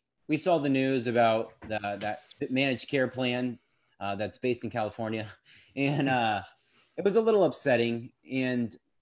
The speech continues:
to see that we're being steered to use certain products, 'cause as, as, as doctors and licensed opticians, uh,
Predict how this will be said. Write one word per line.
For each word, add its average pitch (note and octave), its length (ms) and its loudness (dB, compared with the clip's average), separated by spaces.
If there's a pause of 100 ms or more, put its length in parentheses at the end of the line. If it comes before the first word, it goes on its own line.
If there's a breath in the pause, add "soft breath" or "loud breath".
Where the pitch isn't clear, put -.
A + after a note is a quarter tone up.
(680)
to D3+ 80 -2
see E3 220 2
that C#3+ 140 6
we're C#3 80 0
being B2 220 0
steered B2 420 -2
to A2 80 -8
use A2 240 -2
certain A#2+ 200 -8
products, A#2+ 600 -2
'cause B2+ 220 -2
as, C3 280 0
as, B2+ 280 -4 (100)
as B2+ 160 -4
doctors B2 680 0
and G#2 260 -8 (220)
licensed B2+ 420 -2
opticians, A#2 840 -4 (420)
uh, A2+ 240 -2